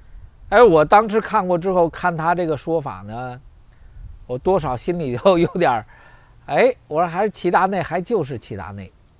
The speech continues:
为什么？我，我在，在他跟，呃，皇家马德里跟英国利物浦踢的时候，我们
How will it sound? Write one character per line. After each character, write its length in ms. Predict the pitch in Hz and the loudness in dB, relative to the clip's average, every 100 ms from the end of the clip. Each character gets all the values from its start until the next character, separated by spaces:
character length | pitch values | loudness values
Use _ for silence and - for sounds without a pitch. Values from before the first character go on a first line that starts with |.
| _ _ _ _ _ | _ _ _ _ _
为 200 | - 202 | 0 2
什 140 | 156 123 | 2 -2
么？ 100 | 78 _ _ - - - - - - - - _ _ - _ | -12 _ _ -20 -20 -20 -20 -20 -20 -20 -20 _ _ -20 _
我， 220 | 196 202 - | 6 6 4
我 140 | 180 175 - _ 185 | -2 -2 -4 _ 4
在， 320 | 233 196 185 | 8 8 6
在 520 | 170 - 214 170 151 | 2 6 8 8 4
他 320 | 156 - 170 170 | -4 2 4 4
跟， 340 | 196 180 185 - - | 2 -2 -4 -14 -8
呃， 160 | - 147 | 0 0
皇 240 | 143 165 | 2 2
家 140 | 190 180 | 4 2
马 220 | 160 117 | 0 -2
德 100 | 156 | -2
里 180 | 156 123 | -2 -2
跟 300 | 160 165 185 | -2 -2 -4
英 160 | 196 | -4
国 140 | 175 170 | 0 0
利 140 | 180 | 0
物 160 | 151 131 | -2 -4
浦 200 | - 104 | -10 -14
踢 280 | - - 170 | -10 -6 -4
的 100 | 147 | -4
时 140 | - | -6
候， 120 | 104 - | -12 -8
我 140 | 120 | -8
们 140 | 123 | -8